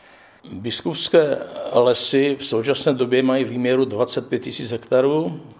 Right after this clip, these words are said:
a jsou situovány ve dvou takových velkých částech. Jednak jsou to Beskydy, kde leží naše největší lesní správa Ostravice, která má výměru asi sedmnáct a půl tisíce hektarů.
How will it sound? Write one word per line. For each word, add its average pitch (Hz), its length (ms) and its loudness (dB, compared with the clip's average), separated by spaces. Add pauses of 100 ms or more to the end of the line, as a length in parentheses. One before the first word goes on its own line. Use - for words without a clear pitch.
(260)
a 113 260 4
jsou 139 260 4
situovány 131 1000 2 (120)
ve 120 340 0 (100)
dvou 120 220 -2
takových 123 320 -2
velkých 117 240 -2
částech. 127 600 0
Jednak 127 260 -2
jsou 143 180 0
to 107 340 -2 (320)
Beskydy, 127 680 0 (180)
kde 127 580 0 (720)
leží 123 360 0
naše 117 340 2 (160)
největší 123 400 -2
lesní 127 160 -2
správa 127 800 4 (100)
Ostravice, 127 840 0
která 117 340 0
má 120 140 2
výměru 120 300 0
asi 117 160 -2
sedmnáct 123 440 0
a 110 80 0
půl 107 180 -12
tisíce 120 380 -6
hektarů. 123 680 -2